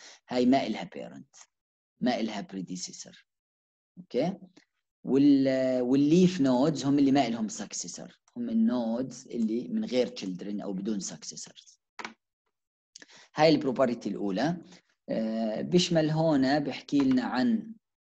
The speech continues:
آه، ال levels. فهي ال، ال root node ال level تبعها زيرو، بعدين ال level اللي تحته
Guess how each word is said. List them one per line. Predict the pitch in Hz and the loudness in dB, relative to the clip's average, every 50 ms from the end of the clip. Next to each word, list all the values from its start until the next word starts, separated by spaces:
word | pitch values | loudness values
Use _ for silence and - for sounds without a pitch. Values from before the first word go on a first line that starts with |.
| _ _ _ _ _ _ _ _ _ _ _ - _ _ _ | _ _ _ _ _ _ _ _ _ _ _ -20 _ _ _
آه، | 104 104 98 87 - | -10 -8 -8 -6 -2
ال | 107 110 110 110 | 0 2 4 6
levels. | 127 131 110 110 107 131 160 165 147 - - - - - _ _ _ _ _ _ _ _ _ | 4 4 4 2 0 2 0 0 -2 -4 -12 -14 -18 -20 _ _ _ _ _ _ _ _ _
فهي | _ - - 110 110 113 127 139 151 143 131 135 - - | _ -12 -10 -8 -8 -4 -2 0 2 4 2 2 0 -2
ال، | 107 113 113 110 110 | -4 -2 -2 -2 -2
ال | 113 117 123 123 - - 120 | -4 -6 -8 -10 -6 -6 -6
root | - 110 120 135 143 147 139 - | -4 -2 0 0 0 0 0 0
node | 131 120 113 107 113 131 143 127 - | 0 0 2 2 2 2 0 0 -2
ال | - 110 110 110 127 117 | 0 0 2 2 2 2
level | 120 120 110 113 | 2 0 -2 -2
تبعها | - 113 104 117 101 - - 90 95 92 - - | -4 -2 -2 0 -2 -2 -4 -10 -10 -12 -12 -12
زيرو، | 98 95 101 113 113 117 127 147 180 214 220 - - _ _ _ - _ _ _ | -14 -4 0 2 2 4 4 2 0 -2 -4 -10 -18 _ _ _ -20 _ _ _
بعدين | - 98 107 113 120 117 113 | -6 -4 -2 0 2 2 4
ال | 107 104 104 | 2 2 0
level | 113 113 113 | 0 0 0
اللي | 107 107 107 101 101 98 | -2 -2 -2 -4 -4 -6
تحته | - 113 95 - - _ 107 85 69 - | -8 -10 -10 -12 -12 _ -12 -12 -12 -14